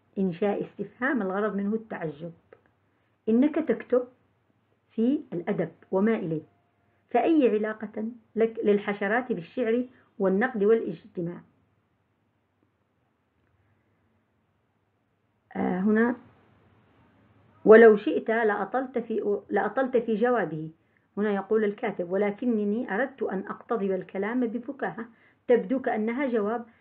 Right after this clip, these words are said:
ليس فيها جواب، فقلت: 'نسيت أنني أكتب أيضًا في السياسة؟' قال: 'نعم نسيت والحق معك.'" فما يستغنى يس-، ي-،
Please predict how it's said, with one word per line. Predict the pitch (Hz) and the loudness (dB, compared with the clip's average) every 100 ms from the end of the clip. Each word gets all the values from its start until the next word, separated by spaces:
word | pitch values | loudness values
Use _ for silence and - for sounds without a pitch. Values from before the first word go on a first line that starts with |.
| _ - | _ -2
ليس | 302 302 | 0 0
فيها | 247 208 196 254 | -2 -2 -4 -4
جواب، | 269 240 247 - _ _ - | -6 -8 -8 -12 _ _ -8
فقلت: | 233 277 220 220 233 - - | -4 -2 -2 -4 -6 -8 -8
'نسيت | 214 208 339 320 | -6 -4 -4 -4
أنني | 220 220 226 226 | -4 -2 -4 -6
أكتب | 254 - - | -12 -8 -6
أيضًا | 202 247 214 175 | -4 -2 -2 -4
في | 170 | -8
السياسة؟' | 151 - 202 180 175 240 - _ _ - | -10 -8 -6 -6 -8 -12 -14 _ _ -6
قال: | 190 226 247 | 0 2 0
'نعم | 226 254 | -2 -4
نسيت | 226 226 254 247 | -4 -6 -6 -2
والحق | 190 165 208 - | -4 -4 -8 -4
معك.'" | 269 240 254 - - _ _ _ _ _ _ _ _ _ _ | -2 -2 -6 -10 -20 _ _ _ _ _ _ _ _ _ _
فما | - 220 254 359 381 _ | -4 0 0 -2 -4 _
يستغنى | 220 214 - 240 220 220 214 - _ | -8 -8 -4 -2 -2 -2 -6 -12 _
يس-، | 214 202 - | -8 -8 -8
ي-، | 285 226 202 190 190 185 | -4 -2 0 -4 -6 -10